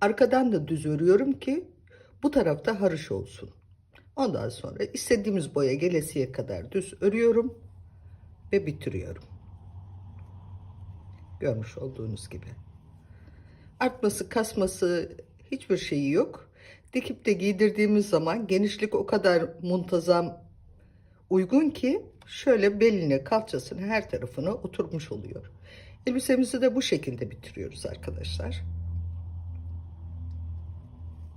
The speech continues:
Sıra geldi beresine. Bereyi de çalışıp geldim arkadaşlar.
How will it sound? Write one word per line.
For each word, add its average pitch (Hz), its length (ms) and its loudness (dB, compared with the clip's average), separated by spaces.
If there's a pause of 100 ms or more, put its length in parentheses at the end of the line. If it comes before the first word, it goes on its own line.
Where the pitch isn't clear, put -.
(880)
Sıra 277 360 6
geldi 185 460 6 (1500)
beresine. 151 640 2 (1400)
Bereyi 240 280 8
de 220 120 4
çalışıp - 420 -4
geldim 135 340 2
arkadaşlar. 131 760 -2